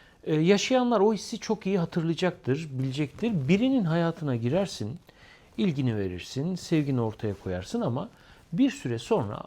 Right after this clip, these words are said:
anlarsın ki aslında sen o kişinin hayatında bir varış noktası değilmişsin, bir geçiş nesnesiymişsin.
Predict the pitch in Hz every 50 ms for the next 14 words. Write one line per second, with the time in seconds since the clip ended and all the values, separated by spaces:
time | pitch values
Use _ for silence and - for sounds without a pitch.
0 | - - 226 196 151 113 101 - - - 92 92 - - 220 247 254 - - -
1 | - - - - - - 240 240 - - 147 117 98 92 113 139 156 - - -
2 | 208 156 131 151 - - 233 233 - - 175 - - 120 104 95 104 151 190 175
3 | 127 104 - - 101 95 104 123 151 185 - - - - - - _ - 170 180
4 | 208 208 180 - - - 127 120 143 175 202 175 - - 127 110 - - - 104
5 | 92 - - - 214 196 - - - _ 127 123 135 127 101 85 87 85 - -
6 | - - - 95 113 147 185 175 - - - 113 107 101 - - 190 170 - -
7 | - - - - 113 101 95 - - 101 87 - - - 92 87 - - - -
8 | - -